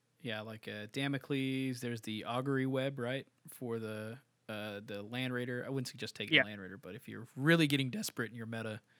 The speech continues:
Speaker 1: you could do
Speaker 2: Now,
Speaker 1: that.
Speaker 2: some of the stuff like Horus. So here's my thing on the Horus unit. When Horus comes in and he doesn't shoot, it is good. But what I like to do against that, um,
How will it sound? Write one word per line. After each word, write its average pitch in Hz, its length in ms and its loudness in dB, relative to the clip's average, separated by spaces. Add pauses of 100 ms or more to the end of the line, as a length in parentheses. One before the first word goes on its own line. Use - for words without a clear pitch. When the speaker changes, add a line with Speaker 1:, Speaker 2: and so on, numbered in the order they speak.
(1040)
Speaker 1:
you 113 140 -8
could 110 140 -8
do 208 60 4
Speaker 2:
Now, 170 100 12
Speaker 1:
that. 175 60 12
Speaker 2:
some 233 240 12
of 220 40 12
the 196 60 12
stuff 190 200 10
like 165 160 12
Horus. 190 680 12 (800)
So 196 160 8
here's 277 240 12
my 220 160 10
thing 202 260 8
on 175 140 6
the 135 80 0
Horus 151 440 2
unit. 175 320 4 (460)
When 165 140 8
Horus 220 380 10
comes 165 260 8
in 190 180 12
and 156 100 10
he 143 80 8
doesn't 143 360 8
shoot, 135 460 8
it 156 140 8
is 214 200 12
good. 131 440 8 (600)
But 156 240 10 (120)
what 151 200 12
I 196 140 12
like 190 260 8
to 151 80 -4
do 160 260 2
against 175 300 2
that, 185 320 8 (520)
um, 135 400 8